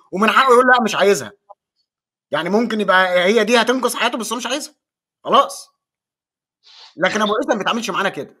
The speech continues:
ابو عيسى اللي هو تقول له: "يا ابو عيسى انت بتطلع دين امي ليه؟ معلش سا-، بعد سا-، بعد اذن سعادتك، ممكن افهم؟" انت ك-، لو عايز تفهم انت كده عايز تبقى اله. انت كده، هو في الاخر قال لك: "انت بتطلب ان انت تبقى اله". لا، لا مؤاخذه، انا بطلب ان انا افهم بعد اذن سعادتك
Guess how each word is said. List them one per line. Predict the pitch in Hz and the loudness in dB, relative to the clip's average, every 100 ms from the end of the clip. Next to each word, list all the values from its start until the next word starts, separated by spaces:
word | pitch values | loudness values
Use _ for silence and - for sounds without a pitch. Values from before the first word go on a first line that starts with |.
| _ - | _ -8
ابو | 147 | -2
عيسى | 214 220 | 0 0
اللي | 208 | 2
هو | 214 220 214 - _ | 4 2 -2 -16 _
تقول | 190 247 | 2 4
له: | |
"يا | 220 | 4
ابو | 190 | 4
عيسى | 202 233 | 2 0
انت | 208 185 | -2 -2
بتطلع | 160 156 208 226 | -2 -2 2 2
دين | 196 214 | 2 0
امي | 208 190 | -2 -2
ليه؟ | 175 | -2
معلش | 170 156 185 | -2 -2 -4
سا-، | - 156 | -6 -6
بعد | 147 151 | -4 -4
سا-، | 170 170 | -4 -4
بعد | 160 151 | -4 -4
اذن | 196 190 | -4 -4
سعادتك، | 151 175 - 139 _ _ - | -4 -4 -6 -12 _ _ -4
ممكن | 208 208 | 0 0
افهم؟" | 233 269 262 269 - _ _ 143 - | 0 0 -2 -2 -10 _ _ -16 -14
انت | 147 | -8
ك-، | 160 | -4
لو | 185 165 151 | -4 0 2
عايز | 202 214 | 2 -2
تفهم | 240 220 190 | -4 -4 -4
انت | 208 | -6
كده | 226 | -4
عايز | 220 226 | -2 -4
تبقى | 202 175 | -2 -2
اله. | 180 240 127 _ _ _ _ - | -2 -4 -6 _ _ _ _ -16
انت | 151 | -4
كده، | 185 240 | 0 2
هو | 180 214 | 4 4
في | |
الاخر | 214 233 | 4 4
قال | 240 | 4
لك: | 240 220 - - | 2 0 -12 -6
"انت | 156 | -4
بتطلب | 185 269 247 | -2 -2 0
ان | 226 | 0
انت | 269 | 0
تبقى | 269 247 196 | -2 0 2
اله". | 247 190 - _ | 2 0 -6 _
لا، | 175 233 | 2 4
لا | 226 | 4
مؤاخذه، | 226 196 | 4 2
انا | 196 | 2
بطلب | 233 262 226 | 4 4 0
ان | |
انا | 240 254 | 2 4
افهم | 247 196 151 - _ _ _ | 2 0 -4 -10 _ _ _
بعد | - 151 190 | -10 -2 0
اذن | 220 214 | 0 -2
سعادتك | 180 180 196 170 | 0 0 0 -6